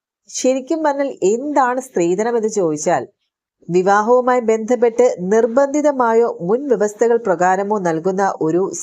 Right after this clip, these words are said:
സമ്മാനമാണ് സ്ത്രീധനം എന്ന് പറയുന്നത്. ഈ സ്ത്രീധനം ചോദിക്കുന്നതും കൊടുക്കുന്നതും സ്വീകരിക്കുന്നത് നിരോധിച്ചുകൊണ്ട്,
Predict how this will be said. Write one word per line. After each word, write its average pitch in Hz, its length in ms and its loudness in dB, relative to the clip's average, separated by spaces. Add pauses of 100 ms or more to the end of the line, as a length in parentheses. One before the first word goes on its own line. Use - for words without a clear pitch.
സമ്മാനമാണ് 165 840 -4
സ്ത്രീധനം 180 680 -4
എന്ന് 151 220 -4
പറയുന്നത്. 139 480 -4 (760)
ഈ 185 240 2
സ്ത്രീധനം 185 600 0
ചോദിക്കുന്നതും 240 800 0
കൊടുക്കുന്നതും 277 640 0
സ്വീകരിക്കുന്നത് 233 840 0
നിരോധിച്ചുകൊണ്ട്, 185 760 0